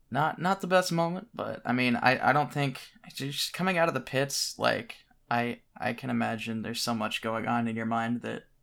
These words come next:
it's really hard to be aware of where you are on the track and who you're racing and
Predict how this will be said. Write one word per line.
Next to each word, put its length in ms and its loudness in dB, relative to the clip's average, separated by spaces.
it's 200 -8
really 180 -4
hard 180 -2
to 40 -4
be 140 0
aware 300 0
of 100 -6
where 140 -2
you 200 -4
are 120 -2
on 80 -2
the 60 -4
track 380 -2
and 120 -8
who 100 -4
you're 180 -2
racing 640 -6
and 300 -8